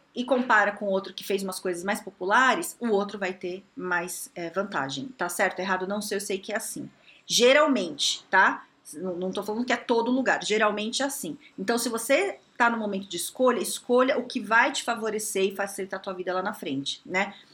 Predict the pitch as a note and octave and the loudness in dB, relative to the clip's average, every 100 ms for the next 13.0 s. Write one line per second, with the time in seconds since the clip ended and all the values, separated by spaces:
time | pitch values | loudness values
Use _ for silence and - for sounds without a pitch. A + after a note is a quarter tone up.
0 | _ - F#3 F#3 F#3 F3+ F3+ F3+ F#3+ A#3 | _ -8 -4 -4 -4 -6 -4 -4 0 4
1 | C#4+ C#4 G3+ G3+ G3+ G3+ F#3 F#3+ F3 F3 | 6 4 2 0 -4 -4 -6 -8 -6 -8
2 | E3+ E3+ D#3+ A#3 A3+ G#3 G#3 G3+ G3+ G#3 | -10 -10 0 2 2 0 -2 -4 -4 -6
3 | G#3+ G#3+ G#3 - A3+ F3+ - G#3 - G3+ | -6 -6 -6 -4 -2 -2 -4 -12 -2 0
4 | G#3 G#3+ C4+ B3+ G3 F3+ - - - _ | 0 -2 -4 -2 -4 -6 -12 -16 -20 _
5 | _ - G#3+ B3+ - - _ _ - - | _ -2 4 6 4 -4 _ _ -20 -20
6 | _ _ _ _ F#4+ F#4+ - D4+ B3+ B3+ | _ _ _ _ 2 2 4 4 4 0
7 | B3 A3+ A3+ G3+ F#3+ G3 A3+ F#4+ - - | -2 -2 0 6 6 6 4 0 -2 -12
8 | - - - A#3 - A3+ G#3+ A3 - A3 | -14 -6 -2 0 0 0 -2 -4 -4 -2
9 | A3+ A3 G#3+ A3 A3+ A#3 - G#3+ G#3 G#3 | 0 0 0 -2 -4 -4 0 2 4 2
10 | G3+ F#3+ F#3 F#3 G3 G3 G#3 A#3 G3 - | -2 -6 -2 -2 -2 -4 -6 -8 -6 -8
11 | - _ _ _ - - - - A#3 A#3+ | -10 _ _ _ -12 -8 -4 4 6 6
12 | D4 - F4+ C4+ G#3 G3+ G#3+ - G#3 - | 4 2 0 2 2 0 -4 -8 -8 -8